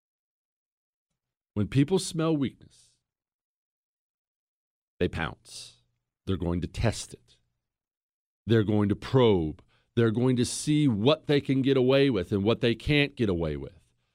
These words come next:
You have this, <sighs> you have this juggernaut of an ancient conqueror, Philip the Second.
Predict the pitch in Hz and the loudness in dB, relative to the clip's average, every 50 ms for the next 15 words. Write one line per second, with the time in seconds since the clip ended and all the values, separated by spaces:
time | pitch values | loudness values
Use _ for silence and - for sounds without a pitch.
0 | _ _ _ _ _ _ _ 113 131 165 185 160 131 170 175 170 160 147 120 127 | _ _ _ _ _ _ _ 0 2 2 4 4 4 4 4 4 2 2 2 0
1 | 147 131 - - - - - - _ _ _ _ _ _ _ _ _ _ _ _ | 0 0 0 -4 -8 -14 -14 -16 _ _ _ _ _ _ _ _ _ _ _ _
2 | _ _ _ - - - - - - - - _ _ - 160 170 160 160 190 196 | _ _ _ -18 -16 -16 -16 -16 -18 -20 -20 _ _ 2 4 6 6 6 6 4
3 | 165 165 170 139 101 101 92 92 92 110 156 165 170 165 170 180 143 131 131 120 | 4 4 2 2 2 -2 -6 -6 -2 2 2 2 2 2 0 0 0 2 2 2
4 | 117 120 - 120 120 101 120 113 104 - - 113 113 107 - - 113 98 - - | 2 0 0 -2 -2 0 0 -2 -2 -4 -4 -4 -4 -4 -4 -4 -6 -6 -6 -2
5 | 117 110 104 98 - - 90 87 87 85 82 - 92 90 85 85 78 - 80 - | -2 0 0 -2 -2 -4 -4 -4 -4 -4 -6 -6 -6 -4 -4 -6 -6 -8 -12 -10
6 | - 82 64 - - - | -8 -8 -8 -8 -12 -18